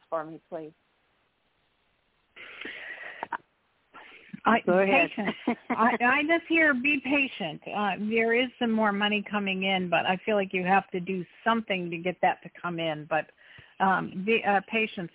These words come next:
Speaker 2: 'cause there is more money coming.
Speaker 1: Oh, good.
Speaker 3: It's, it's
Speaker 1: Okay.
Speaker 3: like I'm feeling like a little bit of a stumbling block right now,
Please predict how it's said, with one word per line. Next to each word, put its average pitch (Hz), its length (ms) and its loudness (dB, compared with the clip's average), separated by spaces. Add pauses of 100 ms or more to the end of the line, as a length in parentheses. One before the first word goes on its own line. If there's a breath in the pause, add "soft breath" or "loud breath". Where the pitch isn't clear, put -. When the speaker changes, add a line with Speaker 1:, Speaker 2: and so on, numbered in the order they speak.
Speaker 2:
'cause 180 160 -8
there 185 180 0
is 175 120 -4
more 165 180 0
money 165 300 -4
coming. 170 380 -6 (1700)
Speaker 1:
Oh, 240 160 2
good. 185 380 0
Speaker 3:
It's, 196 180 0
it's 180 240 -2
Speaker 1:
Okay. 160 140 -4
Speaker 3:
like 208 200 2
I'm 226 280 4
feeling 233 420 2
like 185 220 2
a 156 80 2
little 190 260 2
bit 208 200 0
of 190 140 4
a 151 100 0 (160)
stumbling 190 560 0
block 165 480 2
right 160 360 2
now, 160 580 2